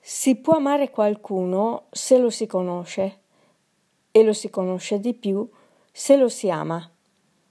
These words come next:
È un continuo circolo di amore e conoscenza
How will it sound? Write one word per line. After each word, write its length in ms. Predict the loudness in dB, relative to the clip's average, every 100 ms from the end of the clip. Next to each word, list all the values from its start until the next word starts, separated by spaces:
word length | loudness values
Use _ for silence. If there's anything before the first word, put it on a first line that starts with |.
| _ _ _ _ _ _ _ 4
È 140 | 6
un 160 | 6 4
continuo 680 | 2 2 0 0 2 0
circolo 580 | -2 -2 -2 0 2 2
di 120 | 0
amore 640 | 0 0 0 0 0 -2 -6
e 160 | -2 -2
conoscenza 960 | 0 -2 -2 -2 -4 -4 -8 -2 -2